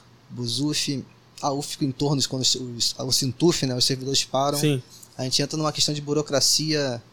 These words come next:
Speaker 1: infinita aqui na matemática pra salvar nossos estudantes. E,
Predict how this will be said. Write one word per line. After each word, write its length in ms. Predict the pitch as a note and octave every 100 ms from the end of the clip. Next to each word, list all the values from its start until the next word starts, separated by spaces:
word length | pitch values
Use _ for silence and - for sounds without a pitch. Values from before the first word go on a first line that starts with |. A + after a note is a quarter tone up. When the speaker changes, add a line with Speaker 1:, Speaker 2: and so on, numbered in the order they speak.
| - - - - -
Speaker 1:
infinita 540 | D3+ - D#3 D3+ D#3+
aqui 100 | C#3+
na 100 | D3
matemática 480 | C#3+ C#3+ C#3 C3+ C3+
pra 100 | -
salvar 280 | C3+ C3+ C3
nossos 240 | C3+ -
estudantes. 600 | C3+ - C3+ A#2+ G#2+ B2 A#2
E, 500 | A#2+ A#2+ A#2 A2+